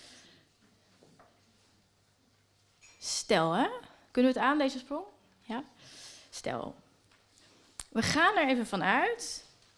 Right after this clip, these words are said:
dat politieke uitspraken per definitie effect hebben. Hou dit even vast.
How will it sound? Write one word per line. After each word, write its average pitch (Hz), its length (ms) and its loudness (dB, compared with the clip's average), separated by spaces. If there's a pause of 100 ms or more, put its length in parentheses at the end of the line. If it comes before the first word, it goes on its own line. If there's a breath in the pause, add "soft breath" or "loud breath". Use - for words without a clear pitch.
(200)
dat 214 340 -6
politieke 330 720 2
uitspraken 320 800 2 (1080 loud breath)
per 214 280 0
definitie 285 1040 6
effect - 420 -2
hebben. 170 420 -6 (2500 soft breath)
Hou 233 220 2
dit 240 160 0
even 202 220 -4
vast. - 500 -14